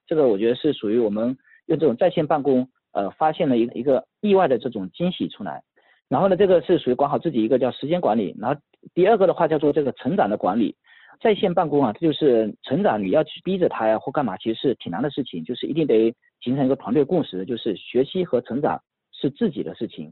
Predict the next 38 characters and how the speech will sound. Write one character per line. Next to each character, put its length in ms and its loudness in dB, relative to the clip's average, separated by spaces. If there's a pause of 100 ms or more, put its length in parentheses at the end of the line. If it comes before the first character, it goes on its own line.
不 80 -10
是 180 -2
组 220 -6
织 140 0
的 100 0
事 160 -10
情， 240 -18 (460)
这 100 0
个 140 4
是 240 0
很 180 -10
不 80 -4
一 120 2
样 180 2
的。 140 -8 (100)
就 100 0
是 140 -4
呢， 160 2 (420)
组 160 4
织 140 2
逼 160 0
着 80 4
你 260 -2
要 120 0
学 260 -2
什 160 -12
么 100 -6
学 200 -4
什 120 -12
么， 160 -12
这 80 -8
个 120 0
在 120 -2
线 220 -2
下 220 0
还 160 -8
比 160 -8
较 260 0